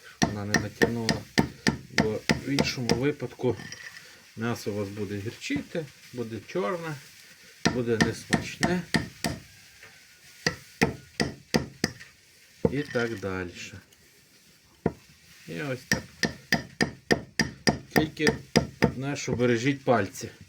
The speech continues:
Димовича поки що їх десять на руках.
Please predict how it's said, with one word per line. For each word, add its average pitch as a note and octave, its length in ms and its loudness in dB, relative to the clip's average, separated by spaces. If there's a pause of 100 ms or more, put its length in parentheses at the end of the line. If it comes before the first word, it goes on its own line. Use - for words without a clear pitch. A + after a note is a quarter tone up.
(580)
Димовича A#2 600 2
поки A2 300 -6
що - 160 -6
їх G2+ 180 0
десять E3 420 2 (960)
на F#3+ 220 0
руках. F#3 480 -2